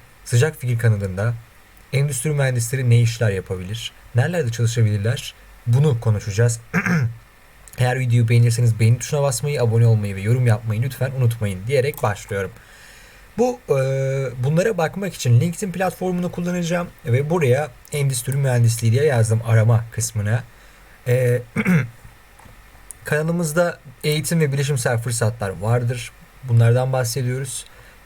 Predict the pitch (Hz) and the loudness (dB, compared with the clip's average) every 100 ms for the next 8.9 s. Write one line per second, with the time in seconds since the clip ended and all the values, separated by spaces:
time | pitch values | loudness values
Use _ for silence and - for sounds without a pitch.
0 | 117 117 113 127 123 117 117 117 - - | -2 2 2 2 2 4 4 0 -6 -6
1 | 117 110 - 123 127 135 117 113 113 113 | -4 -4 -4 0 0 2 4 4 2 0
2 | 113 117 113 110 110 113 - 117 113 107 | 2 2 2 0 0 -2 -2 0 0 0
3 | 107 - 135 139 202 226 135 107 113 175 | -4 -4 -4 0 0 2 2 2 0 -6
4 | - - - - 165 214 208 254 240 208 | -14 -20 -20 -4 -2 -2 -4 -4 -4 -4
5 | 175 - 254 - 156 135 143 175 196 139 | -2 -2 -4 -6 -4 -2 0 0 -2 0
6 | 156 175 120 104 - 92 - 90 69 - | 0 2 0 -2 -8 -12 -14 -14 -14 -14
7 | - - - - - - 156 170 185 - | -18 -20 -20 -20 -20 -2 0 0 -4 -2
8 | 190 131 104 101 104 131 196 - | -2 0 -2 -4 -6 -6 -8 -14